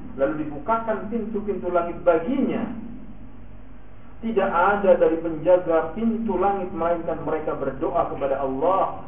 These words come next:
agar ruhnya dinaikkan melalui pintu mereka. Apabila malaikat maut itu telah mengambil ruh itu, mereka tidak membiarkannya berada di tangannya sekejap mata, hingga mereka mengambilnya, lalu menjadikannya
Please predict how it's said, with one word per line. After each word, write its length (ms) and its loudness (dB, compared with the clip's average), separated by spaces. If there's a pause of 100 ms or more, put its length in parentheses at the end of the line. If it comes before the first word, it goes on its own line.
agar 320 0
ruhnya 320 -4
dinaikkan 640 -6
melalui 380 -2 (100)
pintu 320 -8
mereka. 480 -6 (2500)
Apabila 560 6
malaikat 480 2
maut 180 0
itu 220 -6
telah 180 2
mengambil 460 -2
ruh 180 -4
itu, 460 -6 (240)
mereka 400 0
tidak 240 -4
membiarkannya 1040 0
berada 400 2
di 100 -4
tangannya 540 -2 (100)
sekejap 400 -4
mata, 560 2 (300)
hingga 320 4
mereka 320 2
mengambilnya, 1120 0
lalu 340 0
menjadikannya 540 0